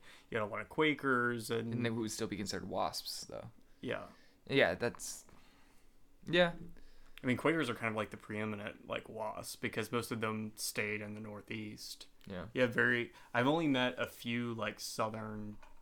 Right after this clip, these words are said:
Speaker 1: Quakers. One was my ex-boyfriend's sister-in-law,
Speaker 2: Mm.
Speaker 1: who was, like,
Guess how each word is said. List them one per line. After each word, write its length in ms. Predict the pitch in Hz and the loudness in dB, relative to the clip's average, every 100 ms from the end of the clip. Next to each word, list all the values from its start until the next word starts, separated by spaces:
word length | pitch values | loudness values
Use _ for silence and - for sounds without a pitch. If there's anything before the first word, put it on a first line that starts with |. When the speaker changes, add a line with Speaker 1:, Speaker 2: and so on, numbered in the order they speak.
| - - - | -20 -18 -8
Speaker 1:
Quakers. 760 | 104 101 - 85 - - - - - | -8 -6 -10 -10 -10 -10 -14 -20 -10
One 260 | 123 117 123 | -2 0 2
was 160 | 123 | 2
my 120 | 117 113 | 2 0
ex-boyfriend's 920 | 110 113 - 110 110 - 110 110 107 | 0 -4 -6 -6 -4 -4 -4 -4 -6
sister-in-law, 1040 | - - 123 113 - 135 135 139 147 151 - - - | -8 -8 -8 -6 -4 -2 0 0 0 -2 -6 -18 -8
Speaker 2:
Mm. 100 | 127 | 2
Speaker 1:
who 80 | 127 | 6
was, 160 | 131 123 | 6 6
like, 140 | 120 | 4